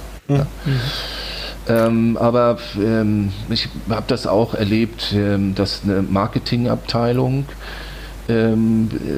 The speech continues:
Speaker 2: einen Relaunch über ein ganzes Jahr lang vorbereitet, ohne den Vertrieb mit ins Boot zu nehmen. Und, äh, äh, und dann ist der Relaunch, ähm, online und, äh,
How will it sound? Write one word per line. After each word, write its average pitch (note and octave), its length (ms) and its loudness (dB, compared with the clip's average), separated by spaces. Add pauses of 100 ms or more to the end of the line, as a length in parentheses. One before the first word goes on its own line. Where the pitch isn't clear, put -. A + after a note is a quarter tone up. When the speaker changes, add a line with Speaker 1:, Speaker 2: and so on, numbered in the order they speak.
(180)
Speaker 2:
einen G#2+ 300 2
Relaunch C3 540 2
über A#2 180 2
ein A2 120 2
ganzes A#2 380 -2
Jahr A2+ 160 4
lang A#2 200 2
vorbereitet, A#2+ 880 0
ohne A#2 240 2
den A2+ 160 2
Vertrieb A2 420 -2
mit B2 160 0
ins A#2+ 180 -2
Boot C3 280 0
zu C#3 140 0
nehmen. C#3+ 400 0 (1080)
Und, B2+ 460 0
äh, A#2+ 380 4
äh, A2+ 340 0 (100)
und A#2+ 200 2
dann A#2+ 200 2 (140)
ist - 220 0
der A#2 160 2
Relaunch, A#2+ 640 2 (180)
ähm, A2 480 2
online C#3+ 640 2 (400)
und, B2+ 560 0
äh, A2+ 420 2